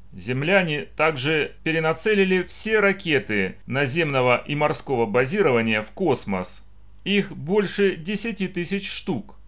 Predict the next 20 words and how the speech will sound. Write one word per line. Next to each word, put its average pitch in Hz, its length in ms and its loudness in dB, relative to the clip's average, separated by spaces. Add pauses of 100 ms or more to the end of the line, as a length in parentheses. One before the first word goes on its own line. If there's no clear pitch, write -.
(340)
Те 226 140 2
самые, 202 480 4
которые 175 480 0
раньше 208 360 2
были 165 240 0
нацелены 139 760 0 (200)
друг 175 360 0
на 202 100 2
друга. 123 540 0 (1160)
Митинги 156 560 -6
в 135 60 -6
столицах 107 720 -4 (140)
разных 113 500 -2
стран. 98 500 -2 (640)
«Ни 110 280 -2
пяди 175 420 4
родной 175 480 0
земли 165 460 0
проклятым 160 720 2
пришельцам! 117 880 0